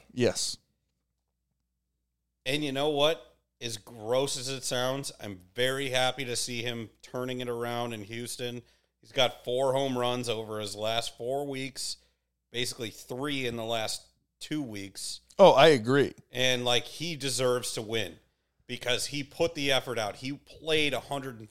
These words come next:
Speaker 2: fifty games a season, and he was pissed when they put him on the bench for his own health.
Speaker 1: Right.
Speaker 2: Eloy, Luis Robert, Yoan Moncada, they got the bag.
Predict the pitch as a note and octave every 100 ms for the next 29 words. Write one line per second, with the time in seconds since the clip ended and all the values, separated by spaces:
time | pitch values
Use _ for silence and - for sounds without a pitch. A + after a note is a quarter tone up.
0 | - C#3+ C#3+ B2 B2+ A#2 G#2+ - A#2 A2
1 | A2 G#2+ _ _ _ - - D3+ C3+ -
2 | - E3+ - - D3 C3+ B2 D#3+ C#3+ C3+
3 | B2 G#2+ A#2+ A#2+ - - _ _ _ D#3
4 | C#3 D3+ C#3 D3 C#3 G#2+ C3+ G#2 - _
5 | C#3 C#3 A2+ - - _ _ _ _ _
6 | C#3 D#3+ D#3 C3+ B2 A#2+ A2+ A2+ _ _
7 | _ _ B2 C3 C3+ - A#2 A#2 A2+ A#2
8 | G#2+ G#2+ - _ _ _ _ _ _ _
9 | _ A2 A2 B2+ A#2+ A#2+ A#2 A2+ G#2 A#2+
10 | A2+ G#2+ G2+ G2 - _ _ _ - B2
11 | A#2+ C#3 - A2 B2 B2 B2